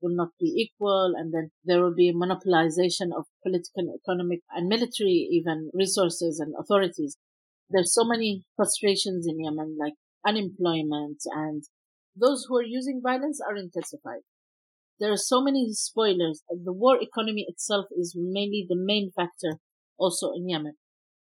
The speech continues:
All of these issues and core issues need to be addressed. But right now, what we are addressing in the, uh, U N-led peace process is just one or two of the, of the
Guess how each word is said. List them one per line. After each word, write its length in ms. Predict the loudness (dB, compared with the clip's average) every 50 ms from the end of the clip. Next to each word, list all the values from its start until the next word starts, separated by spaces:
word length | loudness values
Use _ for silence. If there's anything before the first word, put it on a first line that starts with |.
| _ 0
All 260 | 0 2 4 4 2
of 160 | 0 0 0
these 380 | 0 0 0 0 -2 -4 -8 -6 -4 -2
issues 680 | -2 -2 0 2 2 2 0 -2 -8 -10 -14 -16 -14 -12
and 140 | -10 -10 -8 -2
core 300 | 2 4 4 4 4 2 0
issues 460 | -4 -6 -8 -6 -6 -6 -8 -8 -12 _ _ _ _ _ _ _ -8
need 320 | -2 0 2 2 2 2 -2 -10
to 80 | -10 -6
be 200 | -4 -4 -4 -4
addressed. 600 | -4 -4 -2 -2 -2 -2 -2 -4 -10 -16 _ _ _ _ _ _ _ _ _ _ _ -6
But 120 | -6 -4 0
right 220 | 2 4 4 4 4
now, 240 | 2 2 2 4
what 140 | 4 2 0 0
we 120 | -2 0 0
are 180 | 2 0 0
addressing 520 | -2 -2 0 0 0 2 0 -2 -2 -2 -6 -8 -6
in 200 | -4 -4 -2 0
the, 440 | 0 2 4 4 4 4 2 0 -2 -4
uh, 320 | -6 -10 -10 -10 -8 -6 0
U 160 | 4 6 6
N-led 300 | 6 6 4 2 0 0 -2 _
peace 200 | -10 -10 -8 -2 2
process 540 | 2 2 2 2 0 0 0 0 -2 -6 _ _ _ _ _ _ _ -4
is 140 | 0 4
just 220 | 6 6 6 4 2
one 240 | 4 4 6 6 8
or 120 | 6 6 4 4 2
two 320 | 2 4 4 4 2 2 0 0
of 140 | -2 -2 -4
the, 360 | -6 -4 -2 0 0 0 0 2
of 140 | 0 0 0 0 0
the 100 | 0